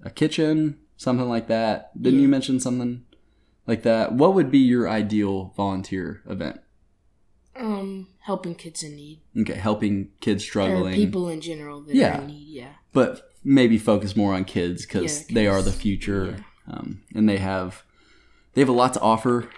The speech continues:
Speaker 1: <clears throat> to, uh, society, but not everybody knows that. Um,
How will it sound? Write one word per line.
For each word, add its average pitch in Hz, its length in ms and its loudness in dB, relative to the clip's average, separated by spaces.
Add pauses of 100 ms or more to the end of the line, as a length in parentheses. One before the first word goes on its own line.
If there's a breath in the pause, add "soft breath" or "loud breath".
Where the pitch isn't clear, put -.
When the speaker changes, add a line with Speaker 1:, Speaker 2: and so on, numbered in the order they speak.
Speaker 1:
<clears throat> 202 480 -16
to, 101 460 4 (100)
uh, 104 120 0
society, 113 600 2
but 117 220 0
not 101 340 -2
everybody 104 340 0
knows 123 220 0
that. 82 280 -10 (160)
Um, 98 460 -6